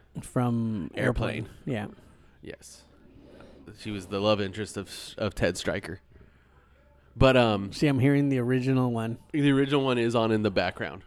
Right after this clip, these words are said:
Speaker 2: right now. That is true. Um, but
Speaker 1: Makes
Speaker 2: yeah,
Speaker 1: it,
Speaker 2: so then he
Speaker 1: makes
Speaker 2: has
Speaker 1: it
Speaker 2: to go
Speaker 1: sad.
Speaker 2: home and have Christmas at the old house, and he runs into his old friends, and, um, you know, shenanigans ensue.
Speaker 1: But not really.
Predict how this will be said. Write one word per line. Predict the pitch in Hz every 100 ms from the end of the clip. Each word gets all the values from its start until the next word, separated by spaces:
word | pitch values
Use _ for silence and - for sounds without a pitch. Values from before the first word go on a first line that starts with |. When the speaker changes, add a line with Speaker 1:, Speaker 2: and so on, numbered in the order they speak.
| -
Speaker 2:
right | 95 92
now. | 95 90
That | 98 101
is | 104 -
true. | 110 87 - - - - -
Um, | 143 151 147 127 127 -
but |
Speaker 1:
Makes | 131 233
Speaker 2:
yeah, | 233 127
Speaker 1:
it, |
Speaker 2:
so | - 160
then | 160 156
he | 160
Speaker 1:
makes | 151
Speaker 2:
has | 135
Speaker 1:
it |
Speaker 2:
to | 143
go | 151
Speaker 1:
sad. |
Speaker 2:
home | 143 143 143 139 139 -
and | 117 113
have | 120 117 -
Christmas | 127 117 117
at | 120
the | 127
old | 117 113
house, | 110 110 113 -
and | 107
he | 107
runs | 98 110 104
into | 107 107
his | 98
old | 104 95
friends, | - 123 120 120 117 104
and, | 98 90 87 _ - - - - - -
um, | 95 92 85 85 87 90 - _ _ -
you | 135
know, | 113 107 110
shenanigans | 160 143 131 139 135 127
ensue. | 117 113 - 104 113 - -
Speaker 1:
But | 180
not | 214 220
really. | 151 156 165 190